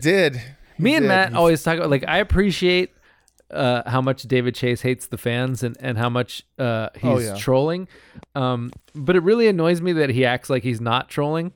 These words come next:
Speaker 2: uh, a lot of the time. Um, and that was
Speaker 1: I don't think, yeah, yeah. I don't think he knows that he's trolling.
Speaker 2: Right.
Speaker 1: I think he, I think he is genuinely that way, but he doesn't need to know.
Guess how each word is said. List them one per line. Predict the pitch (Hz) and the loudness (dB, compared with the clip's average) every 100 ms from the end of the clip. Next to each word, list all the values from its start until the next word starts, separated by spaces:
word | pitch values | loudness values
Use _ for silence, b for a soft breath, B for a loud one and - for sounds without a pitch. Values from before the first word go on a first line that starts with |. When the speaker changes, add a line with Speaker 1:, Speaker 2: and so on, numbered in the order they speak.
| 180 | -8
Speaker 2:
uh, | 147 143 147 147 | -4 -2 -2 -4
a | - 151 | -4 -2
lot | 147 151 | 0 0
of | 151 | -2
the | 147 | -4
time. | 165 165 165 B B B B | -6 -6 -8 B B B B
Um, | 151 139 123 120 _ - | 2 2 2 -4 _ -4
and | 143 | 0
that | 143 | 2
was | 151 | 4
Speaker 1:
I | |
don't | 233 285 | 4 2
think, | 269 190 _ - - | -2 -10 _ -20 -12
yeah, | 170 165 117 - _ - | -2 0 0 -4 _ -8
yeah. | 139 113 92 - | -4 -4 -4 -2
I | 165 | 0
don't | 214 | 0
think | 190 | 0
he | |
knows | 170 139 110 101 - | 0 0 0 -4 -4
that | 123 | -4
he's | 113 104 | -4 -8
trolling. | 117 101 92 95 | -4 -4 -4 -6
Speaker 2:
Right. | 139 160 156 135 117 | 0 4 4 4 2
Speaker 1:
I | |
think | 180 | -2
he, | - 185 - - | -4 -8 -6 0
I | 185 | 2
think | 214 208 | 2 0
he | 233 | 0
is | 190 | 0
genuinely | 135 180 180 165 151 143 | 0 2 2 2 0 0
that | 123 131 131 | 2 2 2
way, | 123 120 107 90 | 2 2 2 0
but | 92 123 123 110 _ _ - 123 | -2 2 2 2 _ _ -18 -16
he | 127 156 | -8 -2
doesn't | 160 160 160 123 | 0 0 -2 -6
need | 135 143 135 | -4 -2 -4
to | - | -6
know. | 120 123 107 92 90 95 | -2 0 0 -2 -6 -10